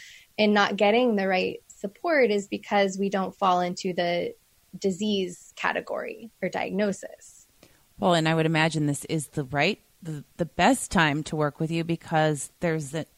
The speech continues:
Speaker 2: there's this window of opportunity to, of prevention, or these are sort of,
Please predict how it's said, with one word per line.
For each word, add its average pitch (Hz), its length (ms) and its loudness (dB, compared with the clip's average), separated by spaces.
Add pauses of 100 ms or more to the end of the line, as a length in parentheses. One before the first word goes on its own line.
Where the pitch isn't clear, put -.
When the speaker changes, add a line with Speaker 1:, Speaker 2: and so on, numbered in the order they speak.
(140)
Speaker 2:
there's 175 260 2
this - 220 -6
window 190 320 4
of 165 80 0
opportunity 165 640 0
to, 156 360 0 (880)
of 180 260 -8
prevention, 185 800 4 (500)
or 175 480 8 (180)
these 190 240 4
are 180 120 4
sort 170 260 0
of, 151 220 0